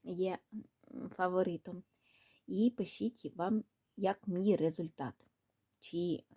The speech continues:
м, гарно я попрацювала, чи невдало. А ви в мину-, в наступному відео вже побачите, чому такі в мене були результати, чого так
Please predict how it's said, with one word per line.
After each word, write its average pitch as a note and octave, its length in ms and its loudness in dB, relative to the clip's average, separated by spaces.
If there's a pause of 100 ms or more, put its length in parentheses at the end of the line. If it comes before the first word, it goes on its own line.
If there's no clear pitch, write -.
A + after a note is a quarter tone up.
(280)
м, D3+ 160 -10
гарно G#3+ 380 8
я B3+ 80 10
попрацювала, A3+ 720 0
чи D#3+ 220 -8
невдало. A3 500 2 (840)
А E3+ 300 0
ви G3 320 6
в F#3+ 60 0 (140)
мину-, G3 540 2
в F3+ 320 -2
наступному F#3 760 4
відео E3+ 380 0
вже D#3+ 220 0
побачите, F3+ 720 -2
чому F3+ 400 -6
такі F3 320 -4
в E3 40 -2
мене E3+ 260 -2
були E3+ 280 0
результати, F3 720 0 (520)
чого F#3 480 4 (320)
так D#3+ 120 -6